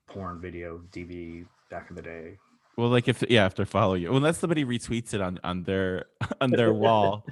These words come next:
Speaker 1: <laughs>
Speaker 2: and then, like, 'cause you, have you, I, I have logged in before, and I'm, like, just looking at pictures, and all of a sudden it's like, "Oh my God, that's their hole." <laughs> Like,
Speaker 1: <laughs>
Speaker 2: and it's
Speaker 1: Yeah.
Speaker 2: like, right, right after a tweet of Kathy Griffin, you know what I mean? Like,
Speaker 1: Yeah.
Speaker 2: "Oh, like, like, that just popped up in there."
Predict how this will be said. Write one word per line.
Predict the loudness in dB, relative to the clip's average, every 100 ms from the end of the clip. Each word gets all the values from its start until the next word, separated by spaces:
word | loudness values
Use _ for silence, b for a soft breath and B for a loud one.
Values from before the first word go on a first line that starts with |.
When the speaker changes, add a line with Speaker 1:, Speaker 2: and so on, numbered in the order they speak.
| B
Speaker 1:
<laughs> | B 0
Speaker 2:
and | 4
then, | 4
like, | 4 0 B -2
'cause | 0 0
you, | 0
have | 0 2
you, | -2 0
I, | 0 2
I | 2 2
have | 4 2 2
logged | 0 -2 -2
in | -6 -6
before, | -8 -8 -6 -4
and | -4 -6
I'm, | -8
like, | -8 -10 -12 b b b
just | -8 -4
looking | -4 -2 0
at | 0
pictures, | 0 -2 0 0 2
and | 4
all | 4
of | 2
a |
sudden | 0 -2 -2
it's | -2
like, | -2 0
"Oh | 2
my | 4 2
God, | 4 4
that's | 4 0 0
their | 2 4
hole." | 6 6 8 8 6 6
<laughs> | 6 10 8 8 8
Like, | 8 8
Speaker 1:
<laughs> |
Speaker 2:
and | 6 6
it's | 2 4 4 4 2
Speaker 1:
Yeah. | 6
Speaker 2:
like, | 6 8
right, | 8 8 8
right | 8
after | 8 6 4
a | 4
tweet | 4 4 4
of | 4
Kathy | 4 4 4 4
Griffin, | 4 2 -2
you | 2
know | 4
what | 4
I | 4
mean? | 2 2
Like, | 4 4
Speaker 1:
Yeah. | 4 4 6 4
Speaker 2:
"Oh, |
like, | 4 0 0
like, | -4 -4
that | 2 2
just | 2 -4 6
popped | 6 6
up | 2 2
in | 0 2
there." | 0 0